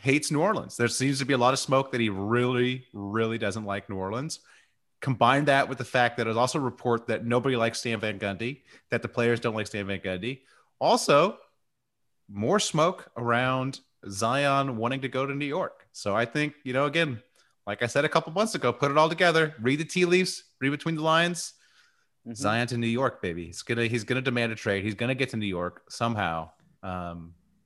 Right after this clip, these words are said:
Speaker 1: love to see it. Love to see it. I mean, hopefully he's healthy
Speaker 2: Mm-hmm.
Speaker 1: there, but, uh, just
Speaker 2: Yeah.
Speaker 1: tell, I'm just, you know, that's just what,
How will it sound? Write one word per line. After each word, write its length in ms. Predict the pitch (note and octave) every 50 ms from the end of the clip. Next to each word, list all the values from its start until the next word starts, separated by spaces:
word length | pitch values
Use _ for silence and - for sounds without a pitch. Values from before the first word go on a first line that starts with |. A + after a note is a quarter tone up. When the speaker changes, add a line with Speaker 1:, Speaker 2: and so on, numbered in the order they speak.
| _ _ _ _ _ _ _ -
Speaker 1:
love 180 | A#2+ C3 C3+ B2+
to 80 | C3+
see 220 | B2 - - F2+ E2+
it. 160 | F2 - _ _
Love 200 | - A2 A2+ A2+
to 60 | A#2+ B2
see 220 | - - F2+ E2
it. 100 | D#2+ - -
I 60 | G2+
mean, 120 | G#2 G#2+ G#2
hopefully 280 | A#2 B2+ B2+ C#3 B2+
he's 140 | A2+ B2 G#2+
healthy 220 | - G#2 F#2+ A#2+ A2+
Speaker 2:
Mm-hmm. 80 | G2
Speaker 1:
there, 240 | G#2 G#2 G#2 G#2 - -
but, 240 | G2+ F2+ E2+ - -
uh, 180 | F#2+ F2+ E2+ E2+ - - - - - - _ _ _ -
just 120 | - C3
Speaker 2:
Yeah. 40 | D3 C3+
Speaker 1:
tell, 100 | E3+ E3
I'm 100 | C#3 C3+
just, 380 | C3+ D#3 C#3+ - - - - -
you 100 | C3+ C3+
know, 120 | A#2+ A#2
that's 220 | A#2 B2 C3 B2 -
just 180 | - - -
what, 180 | - E3+ E3+ -